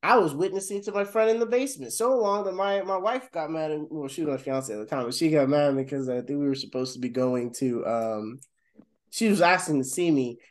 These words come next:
and I was, yeah, I never ignore my texts from her, ever. I can attest to that. But in that moment, I, they, it just wasn't a priority at the, at the moment. Where I was just, I was, he's, and he's, um, not, he's not atheist. He's more just, like,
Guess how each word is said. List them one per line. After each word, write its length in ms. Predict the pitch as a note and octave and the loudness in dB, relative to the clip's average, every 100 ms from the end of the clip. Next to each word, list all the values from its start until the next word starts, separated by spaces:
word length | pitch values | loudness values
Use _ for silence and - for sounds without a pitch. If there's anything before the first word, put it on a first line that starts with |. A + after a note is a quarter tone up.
| - | -8
and 100 | B2 | -2
I 180 | D#3+ F#3+ | 4 4
was, 260 | D#3+ D#3 | 4 0
yeah, 180 | C3+ C3+ | -4 -2
I 80 | D3 | 0
never 320 | D#3 F3 C#3+ | 0 0 -2
ignore 300 | C3+ C3 A#2+ | -4 -6 -8
my 160 | A2+ F#2 | -8 -10
texts 600 | - - - - - - | -10 -10 -12 -16 -14 -12
from 200 | - A#2+ G2 | -4 -2 -2
her, 180 | C2+ - | -6 -2
ever. 420 | B2+ F#2+ C2+ C2+ | -2 -2 -10 -10
I 140 | D#2 E2+ | -12 -10
can 340 | A2 G#2 E2+ | -10 -10 -10
attest 420 | - - C#3 - | -10 -4 -2 -2
to 80 | - | -6
that. 240 | F#2+ C2 F2+ | -8 -8 -8
But 140 | A#2+ - | -10 -4
in 160 | C#3 | 2
that 180 | D3+ E3 | 6 6
moment, 360 | E3 G#3 E3 C3+ | 8 6 6 4
I, 140 | C#3+ | 2
they, 240 | D3 C#3+ D#3 | 0 0 0
it 160 | C#3 D#3+ | -2 -4
just 180 | D#3 C#3 | -4 0
wasn't 320 | D3+ D#3+ E3+ | 0 0 -2
a 40 | E3 | 0
priority 640 | E3+ C3+ E3+ F#4+ G#3+ A#2 | -2 0 -2 -2 -4 -6
at 100 | - - | -12 -14
the, 160 | B2 - | -14 -8
at 200 | B2+ - | -8 -4
the 80 | B2+ | -2
moment. 420 | A2+ F2 G2 F#2 | -2 -4 -6 -4
Where 200 | B2+ B2+ | -2 0
I 160 | B2+ D3 | 0 2
was 260 | E3+ E3+ | 2 0
just, 300 | C#3+ C#3 - _ - - - - | -2 -4 -6 _ -20 -20 -8 4
I 100 | F#3+ | 8
was, 300 | F#3+ D3+ C#3+ | 8 6 2
he's, 320 | D#3+ A3 A3+ | 2 4 4
and 140 | D#3+ E3 | 0 0
he's, 260 | G#3 A3+ F#3+ | 2 2 2
um, 480 | C#3+ C3+ B2+ B2 - _ _ _ | 2 0 -4 -8 -12 _ _ _
not, 300 | G3 A#3 G#3+ | -4 -2 -2
he's 140 | G#3 B3 | -4 -2
not 200 | B3+ - | -2 -2
atheist. 520 | F3+ F#3+ F#3 F#3 - | -8 -6 -6 -6 -8
He's 180 | F#3 D#3+ | -10 -2
more 300 | D#3+ E3+ E3+ | 2 2 2
just, 260 | D#3 D3+ - | -2 -4 -2
like, 380 | C#3+ B2 - | -2 -2 -8